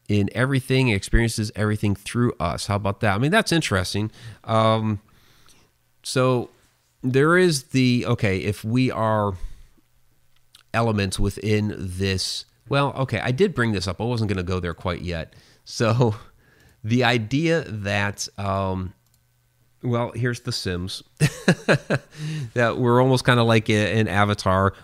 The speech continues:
within The Sims, playing within this sandbox, or even, um, you know, like Sim City, the, the old, the old video games, right? Well, I guess Sims, Sims Four is still out there,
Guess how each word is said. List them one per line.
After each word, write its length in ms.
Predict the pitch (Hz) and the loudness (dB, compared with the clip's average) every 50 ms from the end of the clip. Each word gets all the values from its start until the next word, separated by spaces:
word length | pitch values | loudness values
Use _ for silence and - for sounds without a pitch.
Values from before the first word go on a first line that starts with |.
| - - | 0 4
within 320 | 113 107 101 107 107 113 | 4 6 6 6 6 6
The 100 | 113 110 | 4 4
Sims, 320 | - - 98 95 95 92 | 2 2 2 2 2 0
playing 300 | - - - 113 113 113 | -2 -2 0 2 4 4
within 440 | 107 104 98 - 104 101 101 101 98 - | 4 2 2 2 2 2 2 2 -2 -4
this 260 | 101 101 101 98 - | -6 -6 -6 -6 -4
sandbox, 580 | - - 95 92 90 87 87 85 87 - - | -4 -4 -2 -2 -2 -4 -4 -4 -4 -6 -6
or 120 | 95 110 101 | -8 -8 -4
even, 500 | 104 143 143 131 127 127 123 123 123 117 - _ _ _ _ _ _ _ _ _ _ _ _ _ _ | -2 -2 0 0 2 2 2 0 0 -2 -6 _ _ _ _ _ _ _ _ _ _ _ _ _ _
um, 580 | 95 98 98 95 95 92 92 92 90 90 90 92 - _ _ _ _ _ _ _ _ _ _ _ _ _ _ _ _ _ _ _ _ - | -2 0 2 2 2 2 0 0 -2 -4 -6 -8 -12 _ _ _ _ _ _ _ _ _ _ _ _ _ _ _ _ _ _ _ _ -6
you 120 | 120 110 | -4 -4
know, 80 | 101 90 | -2 -2
like 180 | 98 101 95 - | -4 -6 -8 -8
Sim 300 | - - - 120 113 107 | -4 -2 0 2 2 0
City, 500 | - - - 117 101 90 85 78 78 - | 0 -2 -2 -2 0 0 -2 -6 -10 -8
the, 180 | - 101 101 92 | -4 -4 -4 -4
the 240 | - 92 101 101 98 | -4 -6 -6 -4 -2
old, 540 | 98 98 98 98 95 95 92 90 - 90 98 | 0 0 0 0 0 -2 -4 -6 -8 -8 -6
the 100 | 98 95 | -4 -2
old 200 | 95 95 90 90 | -2 -2 -4 -4
video 300 | 95 92 92 90 90 85 | -4 -2 -2 -2 -4 -4
games, 340 | 85 82 82 82 80 - | -4 -6 -6 -6 -6 -6
right? 220 | - 90 87 87 - - | -4 -4 -4 -4 -6 -6
Well, 100 | 95 98 | -4 -2
I 40 | 104 | -2
guess 160 | 104 107 - | -2 -2 -2
Sims, 340 | - - 87 82 - - - - - _ | -2 -4 -4 -6 -8 -10 -14 -20 -20 _
Sims 680 | - - - - 92 87 85 - - - - - - - _ _ _ _ _ _ _ | -18 -12 -8 -6 -6 -6 -6 -8 -10 -12 -12 -14 -18 -20 _ _ _ _ _ _ _
Four 480 | - - 104 101 92 85 82 82 78 | -8 -4 -2 -2 0 -2 -2 -4 -4
is 80 | 76 - | -6 -6
still 300 | - - - 87 82 80 | -6 -4 -4 -4 -2 -4
out 200 | 78 80 80 - | -4 -6 -6 -8
there, 180 | 78 78 76 | -8 -8 -8